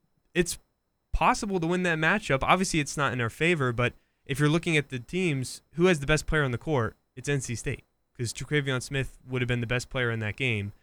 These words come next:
and it's possible that they beat them. I'm not guaranteeing it, but I'm saying it's very possible. And then if they win that game,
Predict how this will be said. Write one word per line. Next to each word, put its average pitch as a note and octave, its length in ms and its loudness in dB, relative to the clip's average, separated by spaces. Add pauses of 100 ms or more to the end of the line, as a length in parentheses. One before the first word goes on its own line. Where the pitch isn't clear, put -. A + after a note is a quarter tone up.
(320)
and A2 420 -2
it's - 160 -10
possible C3 480 2
that C3 140 -2
they B2 120 0
beat B2+ 220 -2
them. A#2+ 340 0 (340)
I'm C3+ 80 -2
not D3 160 2
guaranteeing D3 520 2
it, B2+ 100 0
but B2+ 100 -2
I'm B2 80 -4
saying B2+ 200 -4
it's G2 100 -8
very C3 220 -2
possible. C3+ 440 2
And D#3+ 120 2
then G3 100 8
if G#3 140 4
they F3 120 2
win D#3+ 180 0
that G#3+ 220 2
game, C3+ 380 0